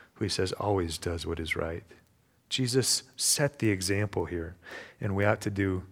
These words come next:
likewise. If you want to learn more about this, I suspect that you should come next week when Deontay will teach us on the suffering and the persecution of Christ. First John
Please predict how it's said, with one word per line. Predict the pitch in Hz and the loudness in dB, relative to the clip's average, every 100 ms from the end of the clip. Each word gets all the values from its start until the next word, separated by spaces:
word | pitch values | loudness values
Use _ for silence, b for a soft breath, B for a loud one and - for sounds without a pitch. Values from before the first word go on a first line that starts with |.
| - | -2
likewise. | 101 95 - 80 78 78 - - _ _ _ _ - - | 2 2 0 -2 -2 -6 -12 -14 _ _ _ _ -14 -6
If | 110 | 2
you | |
want | 117 113 | 6 8
to | |
learn | 117 120 | 8 8
more | 113 113 | 8 8
about | 107 113 120 | 10 10 10
this, | 123 - | 6 4
I | - | 0
suspect | - - - 110 - | 0 2 4 4 2
that | 107 - | -2 2
you | |
should | - 110 | 2 2
come | - 107 92 B B B B | 2 2 2 B B B B
next | - 113 110 - | 0 2 2 2
week | 92 87 | 2 2
when | 101 95 | 0 2
Deontay | 101 104 101 92 | 4 4 4 2
will | 90 | 2
teach | - 110 - | -2 -2 0
us | 87 - - - | 0 -2 -4 -2
on | 104 | -2
the | 92 | 0
suffering | - 123 104 - 95 85 - | 0 2 0 0 -2 -4 -6
and | 92 | -6
the | 87 | -6
persecution | - 120 123 - - 95 90 - 80 78 b b b b b b b | -6 -6 -4 -4 -6 -6 -4 -6 -8 -14 b b b b b b b
of | 90 - | -4 0
Christ. | 98 87 82 - - - - _ _ _ _ _ _ _ B B B | 2 4 2 -4 -10 -12 -20 _ _ _ _ _ _ _ B B B
First | - 113 - | 4 4 4
John | 123 104 101 92 | 2 2 2 -6